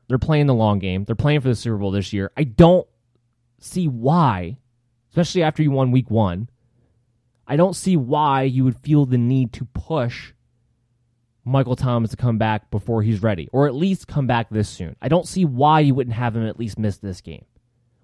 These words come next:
We do not have Michael Thomas ranked. We do not expect him to play.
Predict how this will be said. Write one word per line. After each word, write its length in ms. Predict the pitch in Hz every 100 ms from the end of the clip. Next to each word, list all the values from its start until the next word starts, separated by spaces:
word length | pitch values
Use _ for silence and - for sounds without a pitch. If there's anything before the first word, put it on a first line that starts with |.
| -
We 160 | 143
do 160 | 165 196
not 220 | 180 175
have 180 | 160 156
Michael 220 | 147 135
Thomas 340 | - 139 131 120
ranked. 240 | 127 90
We 100 | 127
do 140 | 147
not 280 | 151 143 147
expect 300 | 131 - 135
him 120 | 135
to 60 | 120
play. 360 | - 117 92